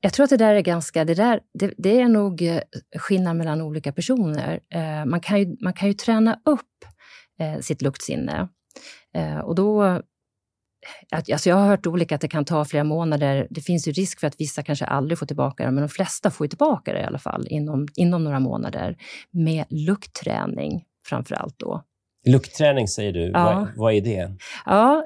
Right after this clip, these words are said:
Speaker 1: eh, det är att man helt enkelt, eh, det går till så att man ett par gånger om dagen luktar kanske femton, tjugo sekunder på en fyra, fem olika ganska statiska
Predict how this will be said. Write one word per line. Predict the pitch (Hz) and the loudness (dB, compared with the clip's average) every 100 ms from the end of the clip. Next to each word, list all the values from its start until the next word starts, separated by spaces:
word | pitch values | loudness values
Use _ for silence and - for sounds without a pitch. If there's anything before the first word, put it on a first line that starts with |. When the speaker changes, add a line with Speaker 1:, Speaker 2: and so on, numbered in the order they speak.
| - | 2
Speaker 1:
eh, | 208 214 214 | 4 6 6
det | 202 294 | 6 6
är | 262 | 6
att | 233 | 4
man | 226 | 4
helt | 208 202 190 | 4 2 2
enkelt, | 175 170 175 160 - 160 | 0 0 -2 -2 -4 -2
eh, | 160 143 - _ _ _ _ - | 0 -2 -6 _ _ _ _ -4
det | 190 | 0
går | 220 | 2
till | 220 180 | 2 2
så | 180 | -2
att | 156 | -2
man | 170 165 | -2 -4
ett | 165 | -6
par | - 302 269 | 0 4 4
gånger | 202 170 165 160 | 4 2 -2 -4
om | 156 160 | -6 0
dagen | 247 190 147 175 233 254 - _ - - | 2 4 2 2 2 0 -4 _ -18 -4
luktar | 170 185 233 - _ 156 131 196 240 - | 0 2 2 -2 _ 0 2 0 -2 -2
kanske | 196 190 | -4 -2
femton, | - 185 170 160 165 | -2 0 0 -2 -4
tjugo | - 147 156 | -2 -4 -4
sekunder | 151 135 - 151 139 - 110 170 | -6 -8 -4 -4 -2 -2 -4 -2
på | 208 | -2
en | 208 | -2
fyra, | - 262 233 220 202 | 0 2 4 4 2
fem | - 165 156 151 | 0 -2 -2 -4
olika | - 156 147 139 | -6 -6 -4 -2
ganska | 135 139 139 | -2 -4 -6
statiska | - - 170 147 - 151 135 - 131 | -6 -2 0 -2 -4 -6 -4 -2 -2